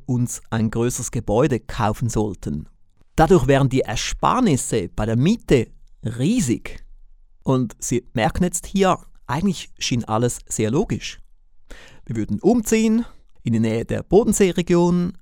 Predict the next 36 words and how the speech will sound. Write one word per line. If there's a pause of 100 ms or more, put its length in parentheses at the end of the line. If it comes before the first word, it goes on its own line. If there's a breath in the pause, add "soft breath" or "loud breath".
(140)
wir
würden
Mitarbeiter
aus
Deutschland
einstellen
in
Euro, (320 loud breath)
wir
würden
viel
Geld
sparen
bei
der
Miete, (240)
wir
hätten
viel
weniger
Ausgaben
in
Schweizer
Franken
und
ich
müsste
dann
nicht
mehr
ständig
Euro (300 loud breath)
in
Schweizer
Franken
umwandeln.